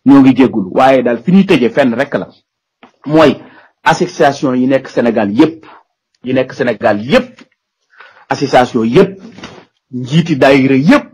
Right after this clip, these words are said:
waxuma daayira murit, daayira yépp laa wax, bu tiijaan, bu laayeen, bu xaadir, daayira ya fa nekk yépp,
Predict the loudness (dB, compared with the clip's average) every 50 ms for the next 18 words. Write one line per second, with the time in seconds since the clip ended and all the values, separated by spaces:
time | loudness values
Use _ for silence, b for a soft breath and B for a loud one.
0 | _ _ _ _ _ _ _ _ _ _ _ _ _ _ _ -4 -2 0 0 0
1 | 0 -2 0 0 0 2 2 0 0 -2 -4 -4 -4 -6 -8 -12 _ 0 2 4
2 | 4 4 2 2 0 2 2 0 0 0 -6 -8 -6 -4 -2 -4 -4 -6 -10 -16
3 | -20 _ _ _ _ _ -12 -8 -8 -8 -4 -2 0 0 2 2 0 -2 -2 -6
4 | -8 -6 -4 -2 0 0 2 2 0 -2 -4 -6 -8 -10 -12 -12 -12 -6 -2 -2
5 | -2 -2 -2 -8 -12 -14 b b b b b b -2 0 2 4 4 4 4 2
6 | 0 0 -2 -4 -4 -4 -4 -2 0 0 0 0 -2